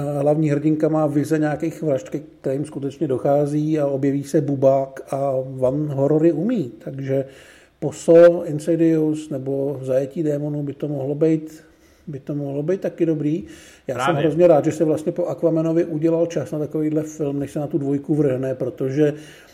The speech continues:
Speaker 1: eh, Aquaman dvojka bude asi fajn komiksovka, ale já mám prostě toho Vana asi radši, když, eh, když si může dělat, co chce on.
Speaker 2: Hmm.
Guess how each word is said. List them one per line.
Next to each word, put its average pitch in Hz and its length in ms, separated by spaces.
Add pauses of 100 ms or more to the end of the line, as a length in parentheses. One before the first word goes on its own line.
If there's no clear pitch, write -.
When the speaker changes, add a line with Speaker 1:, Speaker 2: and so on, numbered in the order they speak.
(300)
Speaker 1:
eh, 143 380
Aquaman 160 360
dvojka 151 260
bude 156 180
asi 160 260
fajn 156 300
komiksovka, 170 800
ale 156 460
já 156 160
mám 156 300
prostě - 360
toho 165 280
Vana 156 200
asi 156 320
radši, 165 280
když, 170 540
eh, 156 320 (880)
když 160 260
si 190 120
může 170 240
dělat, 160 220
co 165 80
chce - 200
on. 127 300 (1900)
Speaker 2:
Hmm. 143 180